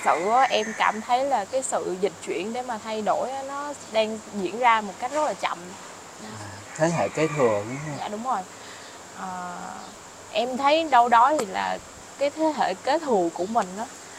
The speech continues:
Speaker 1: thì cũng đang bị, gọi là sao ta? Bị phụ thuộc quá nhiều vào cả, các anh chị
Speaker 2: Ừ.
Speaker 1: đi trước. Tại thường thì giống như là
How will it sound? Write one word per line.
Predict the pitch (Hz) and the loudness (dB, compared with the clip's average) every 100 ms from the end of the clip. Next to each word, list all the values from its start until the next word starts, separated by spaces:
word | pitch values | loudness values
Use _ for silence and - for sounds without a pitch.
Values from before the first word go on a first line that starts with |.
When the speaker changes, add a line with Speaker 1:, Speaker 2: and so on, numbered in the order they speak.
| - - | -12 -4
Speaker 1:
thì | 190 | -2
cũng | 175 160 220 | 0 -2 2
đang | 233 226 214 | 2 2 0
bị, | 160 170 170 175 | 0 0 0 -2
gọi | 160 175 | 0 2
là | 185 | 0
sao | 180 196 - | -2 -4 -6
ta? | 208 202 - - - - - - - - - - - | -8 -10 -16 -18 -18 -18 -16 -16 -16 -18 -18 -8 0
Bị | 175 | 0
phụ | 165 175 160 | 0 -6 -2
thuộc | 202 202 | 0 8
quá | 214 302 | 10 10
nhiều | 349 214 175 | 4 0 0
vào | 170 170 | 0 0
cả, | 165 196 175 185 233 | 0 0 0 0 -2
các | 269 | 0
anh | 254 208 | 0 2
chị | 190 165 180 - - - | 2 2 -2 -8 -14 -14
Speaker 2:
Ừ. | 127 117 | -8 -4
Speaker 1:
đi | 117 | 0
trước. | - 330 - - - - - - - - - | 0 -2 -4 -16 -18 -18 -18 -18 -18 -18 -8
Tại | 165 | -6
thường | 180 208 185 180 | 0 2 2 0
thì | 185 175 175 175 180 | 0 0 -2 -4 -2
giống | 214 294 | -2 -2
như | 269 233 | -2 -2
là | 208 190 180 | 0 2 2